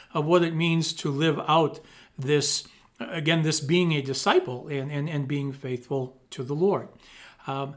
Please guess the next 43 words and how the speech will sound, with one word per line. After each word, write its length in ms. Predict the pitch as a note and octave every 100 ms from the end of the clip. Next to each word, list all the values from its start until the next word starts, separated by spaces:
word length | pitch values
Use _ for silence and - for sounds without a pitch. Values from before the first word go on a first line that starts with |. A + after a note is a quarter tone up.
| -
but 140 | - G3
there's 180 | B3+
another 340 | C4 C4 F#4+ F#4+
side 600 | F#4 - A#3+ B3+ D#4 F3+
to 80 | F#3+
all 320 | - C#3+ C#3
of 160 | C3+ B2+
this, 400 | D3+ C#4+ - - - - - _
and, 360 | D#3 E3+ F3 F3
and 200 | G3 E3+
so 120 | F#3
I'm 100 | F3+
gonna 140 | G3+ F#3+
ask, 440 | F#3 F#3 F#3 -
uh, 340 | F3 D#3 D3+ - - - -
<laughs> 480 | G#3 - - - -
Barb, 400 | E3 E3+ F#3 F3+
uh, 320 | G3+ E3+ E3
Vanderwellen, 600 | D#3+ A#3 B3 F#3 E3+ A#3+ -
uh, 60 | - - -
our, 600 | E3+ E3 F3 F3 F3 F#3+
our 100 | -
business 440 | E3+ G#3+ C#4 C#4+ C#4+
manager, 600 | G3+ E3+ D#3+ F3 A3 - - - -
to 100 | A3+
speak 300 | - F4+ F#4
a 60 |
little 240 | C#4+ A#3 G#3
bit 120 | G3+
about 280 | G3+ G3+ G#3
her 220 | G#3+ A#4+
experience 680 | A#3 - - E3+ E3+ F#3+ F#3+
and, 200 | G3 F#3+
and 180 | F#3+ F#3
kind 220 | G#3 A#3+
of 100 | G#3
the 80 | F#3
side 380 | - A#3+ C4+ C#4
of 80 |
it 100 | A#3+
that 160 | A#3 F#3
she 320 | - - D#4+
sees 640 | - - D3+ D3 G#3+ -